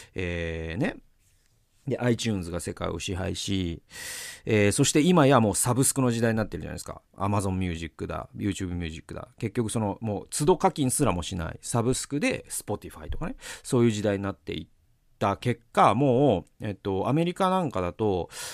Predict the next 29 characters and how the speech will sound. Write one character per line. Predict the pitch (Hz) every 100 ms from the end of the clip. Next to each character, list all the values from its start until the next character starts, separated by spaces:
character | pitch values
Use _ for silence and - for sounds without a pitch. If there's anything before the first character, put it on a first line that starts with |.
| -
結 | - 127
局 | 151 147
そ | 143
の | 104
物 | 131 -
理 | 214 226
シ | 220 214
ー | 196
デ | 175
ィ |
ー |
み | 95 87
た |
い | 92
な | 87
も | 87 85
の |
っ | 82
て、 | - 95 90
全 | - - 233 226
て | - 123
の | 131 123
音 | 127
声 | - 131
コ | - 120
ン | 95
テ | 92
ン |
ツ、 | - 92